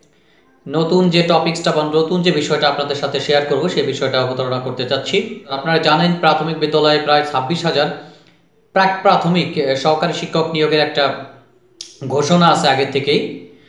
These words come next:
এই ব্যাপারে চূড়ান্ত ঘোষণা বা চূড়ান্ত সিদ্ধান্ত সামনের সপ্তাহে আসতেছে। আপনারা জানতে পারবেন যে আসলে সার্কুলারটা কখন হবে, আহ, actually কতজন নিবে, কিভাবে নিবে, এবং, উম, সবচেয়ে মজার ব্যাপার হচ্ছে আপনারা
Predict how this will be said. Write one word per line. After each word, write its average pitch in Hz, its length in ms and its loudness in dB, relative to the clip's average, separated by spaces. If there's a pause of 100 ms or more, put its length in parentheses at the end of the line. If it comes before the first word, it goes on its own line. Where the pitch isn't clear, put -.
(300)
এই 151 120 6
ব্যাপারে 170 400 2
চূড়ান্ত 175 260 2 (120)
ঘোষণা 160 300 0
বা 156 100 2
চূড়ান্ত 160 320 0 (140)
সিদ্ধান্ত 151 380 -2
সামনের 143 320 -6
সপ্তাহে 143 320 2
আসতেছে। 139 320 -4 (720)
আপনারা 160 320 4
জানতে 160 280 0
পারবেন 151 340 2
যে 147 120 4
আসলে 147 240 0
সার্কুলারটা 147 500 0 (100)
কখন 143 220 0
হবে, 131 300 2
আহ, 135 840 -6
actually 151 400 0
কতজন 151 420 0
নিবে, 143 200 2 (100)
কিভাবে 147 360 -2
নিবে, 143 300 0 (600)
এবং, 139 260 0 (640)
উম, 139 280 -6
সবচেয়ে 160 320 -4
মজার 165 260 2
ব্যাপার 180 200 4
হচ্ছে 180 220 4
আপনারা 170 300 2